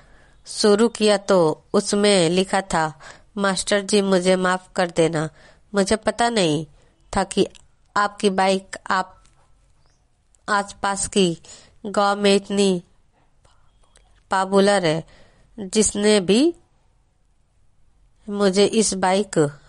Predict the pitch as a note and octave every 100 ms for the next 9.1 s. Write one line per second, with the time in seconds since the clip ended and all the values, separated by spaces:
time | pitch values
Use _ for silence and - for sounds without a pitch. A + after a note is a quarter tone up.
0 | - G3 F#3 G3 F#3+ G3 F#3 D#3+ F3 -
1 | G#3 - - G#3 G3 D#3+ - - _ _
2 | - _ - - G#3 G3+ F#3+ - G3 F3+
3 | F3 F3 E3 - G#3 F#3+ G#3+ G3+ F#3+ _
4 | _ - G3 F#3 F3+ - F#3 F#3 F3+ E3+
5 | D#3+ D3+ D3 D3+ D3 - - _ _ _
6 | _ - G#3+ G3 G#3+ A3+ A3+ F3+ E3+ E3+
7 | E3+ D#3+ D3+ D3+ D3 _ - _ - -
8 | A3 C#4 C4+ A3 G#3+ G#3 G3+ F#3 E3+ D#3
9 | D#3